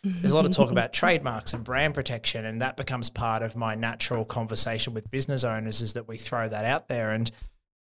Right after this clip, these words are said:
Speaker 1: even then, the adoption of business owners to actually go and get a trademark, I think a lot of them don't understand why it's so valuable. But to also throw back,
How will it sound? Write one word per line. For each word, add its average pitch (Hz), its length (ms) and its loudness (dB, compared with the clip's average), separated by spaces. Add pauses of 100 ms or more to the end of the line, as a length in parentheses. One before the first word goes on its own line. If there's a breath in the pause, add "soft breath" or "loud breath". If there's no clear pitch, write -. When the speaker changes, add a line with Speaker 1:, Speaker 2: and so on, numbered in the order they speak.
(140)
Speaker 1:
even 180 280 6
then, 151 180 4
the 131 140 2
adoption 160 800 2 (200)
of 123 220 -2
business 139 320 4
owners 127 260 2
to 131 120 0
actually 127 260 0
go 120 240 -2
and 127 80 -4
get 120 120 0
a 101 40 -8
trademark, 123 680 2 (260)
I 135 60 0
think 151 160 2
a 135 60 2
lot 127 160 6
of 117 100 4
them 113 220 2 (100)
don't 120 400 2 (160)
understand 117 680 2
why 110 240 2
it's - 140 2
so 110 260 4
valuable. 123 580 0 (680)
But 131 200 -2
to - 120 2
also 127 340 2
throw 123 200 2
back, 120 260 2